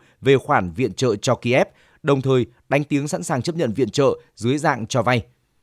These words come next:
Hãng tin Pravda của Ukraine đưa tin, Tổng thống Volodymyr Zelensky nói trên bản tin quốc gia vào cuối tuần trước rằng viện trợ của Mỹ rất quan trọng trong mọi trường hợp.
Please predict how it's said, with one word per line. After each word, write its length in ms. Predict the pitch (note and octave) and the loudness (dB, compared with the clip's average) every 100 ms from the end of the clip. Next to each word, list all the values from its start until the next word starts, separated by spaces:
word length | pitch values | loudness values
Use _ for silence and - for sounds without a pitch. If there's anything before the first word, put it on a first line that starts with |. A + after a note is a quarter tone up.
| _ _ _ _ | _ _ _ _
Hãng 200 | C#3 C#3+ | -6 -2
tin 260 | D#3 C3+ G#2 | 0 0 2
Pravda 440 | C3+ D3 C3+ B2+ | 0 2 2 0
của 300 | - C#3 - D3+ | 0 -2 2 0
Ukraine 540 | C3 B2+ B2 B2+ B2+ | 0 0 0 0 0
đưa 160 | C3 C3 | 0 0
tin, 240 | D3 C3+ - _ _ - | 2 0 -2 _ _ -4
Tổng 140 | D#3+ | -2
thống 200 | B2 C3+ | 0 -2
Volodymyr 480 | D#3+ D#3+ D3+ D3+ D#3 | 0 0 0 2 2
Zelensky 680 | C#3 C#3+ C#3 B2 D3 C#3+ C3 | 2 2 2 0 0 0 2
nói 240 | A#2 F3 - _ | 0 0 -6 _
trên 260 | - G3 D#3 | 0 0 2
bản 160 | C3 F3+ | 0 0
tin 240 | C#3 C3 - | -2 -4 -2
quốc 220 | G3+ A#2+ | -2 0
gia 280 | C3+ C3 - _ | 0 0 -2 _
vào 200 | F#2 C3 | 0 2
cuối 300 | A#2+ A#2+ B2+ E3 | 2 0 0 2
tuần 200 | A#2 G#2+ | 0 0
trước 200 | G#3 - | -2 0
rằng 180 | C3+ G2+ _ _ _ | 0 -2 _ _ _
viện 220 | B2+ E3 D#3 | 2 2 2
trợ 220 | F3 B2+ | 0 0
của 240 | D3+ C3 | 2 2
Mỹ 300 | F#2+ C3 G3+ | 2 0 0
rất 240 | D#3+ F#3+ - | -2 -4 -2
quan 160 | B2+ | -2
trọng 200 | C3 C3 - _ _ - | 0 -2 -4 _ _ -2
trong 200 | C3+ A#2+ | 0 2
mọi 140 | A#2 | 2
trường 180 | A#2+ A2+ | 2 2
hợp. 180 | A#2 | 2